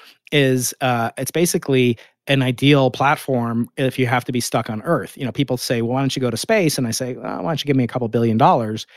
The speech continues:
Because it costs that much to launch, you know, the material and get the data, and, and it takes so much time to build a space mission. And the next best, uh, locations are, one is in Chile, where one of my projects is now,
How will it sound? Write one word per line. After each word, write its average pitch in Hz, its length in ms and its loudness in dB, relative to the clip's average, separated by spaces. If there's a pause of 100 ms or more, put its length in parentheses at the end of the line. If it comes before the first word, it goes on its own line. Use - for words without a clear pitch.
(200)
Because 143 220 2
it 123 80 0
costs - 360 0
that 131 180 0
much 139 260 0
to - 80 -6
launch, 123 520 0 (240)
you 135 80 0
know, 101 240 -2
the 127 120 -6
material 123 680 2
and 123 100 2
get 113 140 -2
the 120 60 -2
data, 117 500 0
and, 110 180 2
and 110 160 -4
it 101 80 -8
takes - 180 -4
so 131 80 0
much 113 200 0
time 117 200 0
to - 80 -6
build 127 260 4
a 117 60 2
space - 320 -6
mission. 120 340 -4 (440)
And 143 180 6
the 139 40 6
next 165 260 4 (200)
best, - 360 0 (100)
uh, 135 80 -4
locations 127 640 2
are, 110 140 -2
one 127 180 0
is 156 140 0
in 165 80 -2
Chile, 123 480 0
where 127 180 0
one 117 160 2
of 120 80 4
my 120 80 2
projects 113 460 -4
is 107 160 -4
now, 101 280 -2